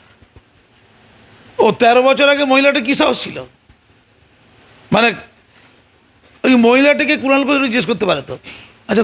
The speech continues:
তোমাকে চাকরি দিয়েছে বলে তোমার থেকে, তোমার শরীর চাইলে তুমি দিয়ে দিলে? তুমি এত তুচ্ছ ওই কটা টাকার জন্য?" তাহলে কটা টাকার জন্য তুমি বিক্রি হয়ে গেলে, মেয়েটাকে জিজ্ঞেস করতে পারে তো। কার্তিক মহারাজা বলছে সর্বৈব মিথ্যা, পুরোটা ঘ-,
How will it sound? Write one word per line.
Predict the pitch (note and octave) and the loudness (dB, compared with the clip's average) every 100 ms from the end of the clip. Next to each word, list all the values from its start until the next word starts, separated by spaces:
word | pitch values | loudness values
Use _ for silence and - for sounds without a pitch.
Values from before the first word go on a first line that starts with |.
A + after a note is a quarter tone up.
| F3 | 0
তোমাকে | G#3+ A3+ A3+ | 0 2 2
চাকরি | G#3 A3 G3+ | 0 0 0
দিয়েছে | G3+ G#3 A3+ | 0 2 2
বলে | A#3 | 2
তোমার | G#3 A3+ A3+ | 2 0 -2
থেকে, | - A3+ | -2 -4
তোমার | G#3 A3+ | 0 0
শরীর | A3 G#3 G#3+ | 2 0 0
চাইলে | B3 A3 | -2 0
তুমি | B3 | 0
দিয়ে | A3 C4 | 2 2
দিলে? | E4 D#4+ - - _ _ | 2 0 -2 -10 _ _
তুমি | - B3 | 0 2
এত | A3 - C#4+ G#3+ _ | 2 0 -4 -6 _
তুচ্ছ | D4+ G3+ - B4 G#4 F#3 _ _ _ _ _ _ | -2 -2 0 2 0 -4 _ _ _ _ _ _
ওই | A#3 | -6
কটা | B3+ B3+ | -2 -2
টাকার | A3+ A#3+ A#3+ | 0 0 0
জন্য?" | G#3 D4 D4+ F3 _ - - - | 0 -2 -4 -6 _ -20 -20 -4
তাহলে | A3 - | -4 0
কটা | A#3 A#3+ C#4 | 0 0 0
টাকার | C4 A#3 B3 | -2 0 0
জন্য | C#4 | 0
তুমি | C#4+ C#4 | 2 2
বিক্রি | - D4 | 2 2
হয়ে | E4 | 2
গেলে, | E4 C4+ | 0 0
মেয়েটাকে | B3+ B3+ B3+ | 0 0 -2
জিজ্ঞেস | A3+ | -4
করতে | A3 - | -4 -4
পারে | D3+ | -6
তো। | - - _ _ _ _ _ _ _ - - - - - - - - - - - - - - - - - - - | -10 -20 _ _ _ _ _ _ _ -20 -20 -20 -20 -20 -20 -20 -20 -20 -20 -20 -20 -20 -20 -20 -20 -20 -10 -4
কার্তিক | A3 - D4+ | -4 0 0
মহারাজা | B3+ B3 B3+ C4+ C4+ | 4 4 4 2 2
বলছে | C#4 - | 0 -2
সর্বৈব | - - A#3+ C4 B3+ | -2 -2 2 2 4
মিথ্যা, | A#3+ G#3 - - - _ - - _ _ | 2 0 -4 -10 -12 _ -6 -6 _ _
পুরোটা | B3+ C4 B3+ | 2 4 2
ঘ-, | F3 | -2